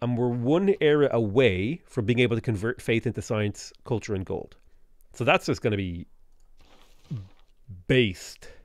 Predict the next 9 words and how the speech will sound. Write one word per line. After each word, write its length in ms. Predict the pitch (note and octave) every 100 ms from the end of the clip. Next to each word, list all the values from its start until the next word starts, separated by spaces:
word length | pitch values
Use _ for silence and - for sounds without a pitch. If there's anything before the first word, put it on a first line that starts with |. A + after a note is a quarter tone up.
| - _ _ _ _ _ -
beyond 320 | A#2 A2 G2+
belief, 360 | - G#2+ F#2 -
right? 280 | A2+ F3 -
Wait, 220 | - G2 -
what 120 | A#2
are 20 |
we 80 | D3
heading 200 | E3+ E3+
into? 280 | F3+ F3+ A#3+